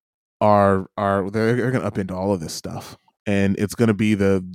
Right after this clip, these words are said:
the, the idiot millennials and the generation before us that is going to eventually die out,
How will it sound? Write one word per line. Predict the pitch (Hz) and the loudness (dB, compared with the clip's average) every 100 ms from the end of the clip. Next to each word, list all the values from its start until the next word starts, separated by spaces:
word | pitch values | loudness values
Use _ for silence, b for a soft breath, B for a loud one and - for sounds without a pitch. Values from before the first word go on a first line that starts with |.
| - | -6
the, | 98 95 92 98 - | -4 -4 -6 -12 -4
the | 101 98 _ - | -4 -4 _ 2
idiot | 151 147 120 | 6 6 6
millennials | 117 117 113 98 101 135 - - - | 4 6 6 4 4 0 -6 -12 -4
and | 113 107 107 101 92 _ | 0 0 0 -2 -8 _
the | 107 | -6
generation | 98 101 120 117 113 117 113 101 95 | -4 -2 2 2 2 0 -4 -6 -2
before | 117 - 120 110 | -2 2 4 4
us | 92 - - - b b b b b | 2 -4 -8 -10 b b b b b
that | 123 104 | 0 0
is | 104 | 0
going | 104 107 | 0 0
to | 110 | 0
eventually | 101 127 - 110 | 0 0 0 0
die | 101 98 | 0 -2
out, | 92 92 | -4 -6